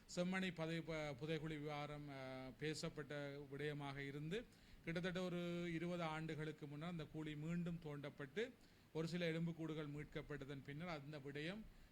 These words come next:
ஆ, இலங்கை அரசனுடைய செயற்பாடுகளைப் போல அது கிடப்பிலே போடப்பட்டு அண்மையிலே செம்மணியில் இருக்கின்ற சிந்துபாத்தி மயானத்திலே, ஆ, நீர்க்குழாய், ஆ, பொருத்துவதற்காக ஒரு குழி வெட்டிய பொழுது அங்கே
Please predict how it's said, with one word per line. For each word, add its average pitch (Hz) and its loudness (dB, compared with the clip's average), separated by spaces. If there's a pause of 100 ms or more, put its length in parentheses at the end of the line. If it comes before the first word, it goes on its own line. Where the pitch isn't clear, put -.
(140)
ஆ, 139 0 (380)
இலங்கை 160 4
அரசனுடைய 151 2 (480)
செயற்பாடுகளைப் 151 0
போல 170 0
அது 160 -2
கிடப்பிலே 151 -2
போடப்பட்டு 139 -6 (360)
அண்மையிலே 190 4
செம்மணியில் 160 -2
இருக்கின்ற 156 -2 (120)
சிந்துபாத்தி 147 -2 (340)
மயானத்திலே, 151 0 (340)
ஆ, 135 -2 (420)
நீர்க்குழாய், 165 4
ஆ, 143 -2
பொருத்துவதற்காக 147 -2
ஒரு 143 -4
குழி 151 -2
வெட்டிய 139 -4
பொழுது 143 -6
அங்கே 147 -4